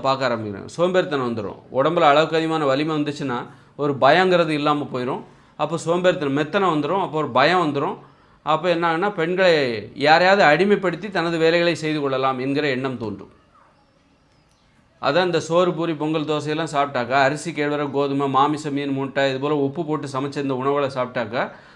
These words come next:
உங்களுக்கு அட-, உடம்புல அளவுக்கு அதிகமான வலிமை வந்துவிடும். யாரையாவது அடிமைப்படுத்த வேண்டும், வேலை செய்யறதுக்கு உங்களுக்கு உடம்பு வளையாது, யாரையாவது அடிமைப்படுத்தி,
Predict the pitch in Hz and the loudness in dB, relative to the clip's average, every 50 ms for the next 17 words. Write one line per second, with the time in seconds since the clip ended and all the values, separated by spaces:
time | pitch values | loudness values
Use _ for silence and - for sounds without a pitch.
0 | - _ - 143 156 151 147 135 135 147 156 156 143 131 135 143 156 165 165 156 | -20 _ -8 -6 0 4 6 6 6 6 4 2 0 0 0 0 0 2 4 4
1 | 135 135 147 151 - 156 147 147 147 151 139 127 123 127 147 160 165 160 151 139 | 6 6 4 2 0 -2 -4 -4 -4 -2 0 0 0 0 0 -2 -2 -2 -2 -2
2 | 135 139 135 131 143 165 - - - _ _ _ _ _ _ 127 135 139 147 151 | -2 -2 -2 -4 -6 -6 -8 -14 -20 _ _ _ _ _ _ 2 4 4 6 6
3 | 156 160 170 170 175 185 165 135 139 147 175 190 180 185 170 147 - - 151 143 | 6 6 4 4 6 6 6 4 4 4 2 0 0 -2 -4 -4 -4 -4 -2 -2
4 | 139 139 135 143 139 123 107 101 120 147 170 180 185 175 180 175 165 170 156 151 | -2 -2 -2 -2 -4 -4 -4 -2 2 2 4 4 2 2 0 0 0 0 -2 -2
5 | 180 175 165 156 156 139 131 139 160 175 180 160 131 123 127 147 160 165 156 131 | -2 -2 -2 -2 -2 0 0 0 0 0 0 0 0 0 2 2 2 0 0 -2
6 | 117 151 196 214 - - - _ _ _ _ _ _ - 131 139 147 156 170 185 | -2 -6 -8 -10 -12 -18 -20 _ _ _ _ _ _ 0 2 2 4 4 4 6
7 | 180 143 131 143 165 185 190 - 151 165 151 139 151 208 | 6 6 6 4 4 2 0 0 0 -2 -4 -4 -6 -8